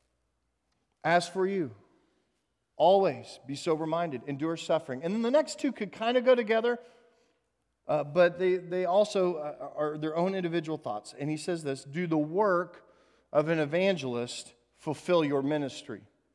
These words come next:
Do the work of an evangelist and fulfill your ministry. Let's focus on the first one there, do the work of an evangelist.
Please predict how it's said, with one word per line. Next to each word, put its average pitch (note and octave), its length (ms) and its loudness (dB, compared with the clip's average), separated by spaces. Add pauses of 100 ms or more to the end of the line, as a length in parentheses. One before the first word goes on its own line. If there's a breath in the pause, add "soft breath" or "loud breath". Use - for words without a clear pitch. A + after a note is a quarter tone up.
(560)
Do G3 120 2
the G3+ 80 8
work G#3+ 380 6
of F#3 120 0
an F3 100 0
evangelist D#3 640 -2
and C#3+ 80 -8
fulfill F#3 360 0
your D#3+ 80 2
ministry. D#3+ 340 -2
Let's D3+ 140 0
focus F#3 340 0
on F3+ 80 0
the D3+ 80 -2
first F#3 260 -2
one E3+ 80 -6
there, D3+ 120 0
do D#3 100 -2
the D#3 80 0
work E3+ 260 0
of D#3+ 60 -6
an D3 80 -2
evangelist. D#3+ 580 -4